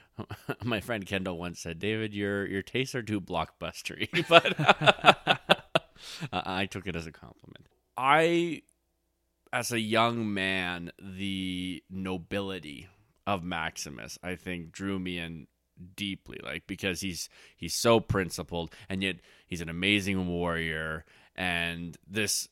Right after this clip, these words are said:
tale as old as time of revenge and, you know, avenging your loved ones who have been killed, but also his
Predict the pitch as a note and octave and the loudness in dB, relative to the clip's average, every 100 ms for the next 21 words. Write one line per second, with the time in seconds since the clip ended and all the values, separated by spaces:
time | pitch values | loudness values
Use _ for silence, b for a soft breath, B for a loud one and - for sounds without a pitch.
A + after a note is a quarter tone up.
0 | _ - - A2 G#2 G2 G2+ G2 F#2 F2 | _ -12 0 2 2 0 0 -2 -2 -6
1 | - E2+ F2 E2+ E2+ D#2 F2 E2+ E2 E2+ | -10 -2 0 0 -2 -6 -8 -4 0 0
2 | F2 E2 D#2+ D#2 - - F#2 F2+ F2 E2+ | 0 -4 -8 -6 -8 -8 -8 -6 -6 -8
3 | D#2+ D2 D#2+ C#2+ - G2+ F#2+ G2 F#2+ F2 | -8 -8 -12 -14 -8 -6 -2 -2 -2 -4
4 | F#2 F2+ F2 F2 E2+ F#2+ F2+ F2 F2 F2 | -4 -4 -4 -6 -6 -6 -4 -4 -6 -6
5 | E2+ E2 F2 F2 E2+ D#2+ E2+ E2 E2+ F2+ | -6 -8 -8 -8 -8 -8 -10 -10 -10 -12
6 | E2+ - F#2+ F2 E2+ E2+ E2+ B B B | -14 -10 -2 -2 -2 -4 -8 B B B
7 | - A#2+ G#2+ G#2 - G#2+ G2 F#2 G2+ F#2+ | 2 4 4 2 2 2 2 0 -2 0
8 | F2+ F2 D#2+ | 0 -4 -8